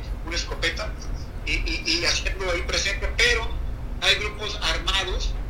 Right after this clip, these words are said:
mal llamados policías, que están buscando el control de ese corredor. Entonces sí, y afortunadamente el ejército ha estado pendiente, moviéndose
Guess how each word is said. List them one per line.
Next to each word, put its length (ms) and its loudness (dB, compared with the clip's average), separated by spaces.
mal 180 0
llamados 360 0
policías, 580 0
que 120 -2
están 260 -2
buscando 400 -4
el 120 -2
control 460 0
de 120 6
ese 180 0
corredor. 540 2
Entonces 240 0
sí, 260 4
y 60 4
afortunadamente 880 2
el 200 6
ejército 580 2
ha 40 4
estado 380 0
pendiente, 560 0
moviéndose 580 -2